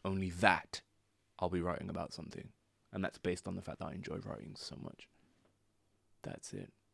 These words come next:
So I, I think in terms of new chapters, the old chapters can inform the new chapters, but not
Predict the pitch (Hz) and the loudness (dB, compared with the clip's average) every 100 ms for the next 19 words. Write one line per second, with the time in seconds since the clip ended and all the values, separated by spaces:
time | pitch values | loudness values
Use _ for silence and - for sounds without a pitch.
0 | _ - 101 95 95 107 - 113 110 110 | _ -6 2 4 4 2 2 0 0 0
1 | 104 113 110 98 101 107 110 98 - 98 | 2 4 4 4 4 4 4 4 4 0
2 | 92 - - - - 117 - 120 123 120 | 0 -4 -18 -16 2 4 8 8 8 8
3 | 117 - 113 - 104 101 - 107 104 113 | 6 4 -2 4 4 4 2 4 6 6
4 | 117 120 123 135 139 - - 139 143 - | 4 4 2 4 2 2 0 0 0 0
5 | - 107 110 | 2 6 4